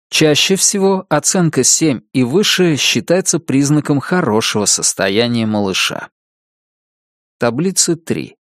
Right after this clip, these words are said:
Методические указания по применению шкалы Апгар. Показатели. Внешние признаки.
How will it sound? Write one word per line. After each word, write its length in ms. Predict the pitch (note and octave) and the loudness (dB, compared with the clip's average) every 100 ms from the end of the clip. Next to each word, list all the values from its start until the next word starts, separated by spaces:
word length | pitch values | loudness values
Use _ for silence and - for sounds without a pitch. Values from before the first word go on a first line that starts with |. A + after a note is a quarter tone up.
| _ - | _ -6
Методические 640 | C3 C#3 D3 G#3+ - - | -2 0 2 2 0 2
указания 500 | C3 C3+ A2+ D3+ E3 | 2 2 0 2 0
по 140 | C#3+ B2+ | 0 -2
применению 560 | A#2+ A#2+ A#2 D3 C#3 | 0 0 2 2 2
шкалы 460 | B2+ - A#2 B2 C#3 - | 0 0 0 0 -2 -4
Апгар. 720 | C3+ - - C2+ - - - _ _ _ _ _ _ - | -8 -8 -10 -8 -8 -12 -20 _ _ _ _ _ _ -6
Показатели. 840 | E3 F#3+ C3 E2 - C#2 C2 - _ _ _ _ | 0 0 0 -6 -8 -8 -8 -10 _ _ _ _
Внешние 600 | - A2+ D#3+ G3+ - G#3+ | -4 0 2 2 2 0
признаки. 720 | - G#2+ F#2+ G2+ G#2 - F#2+ | 0 -4 -4 -4 -6 -4 -6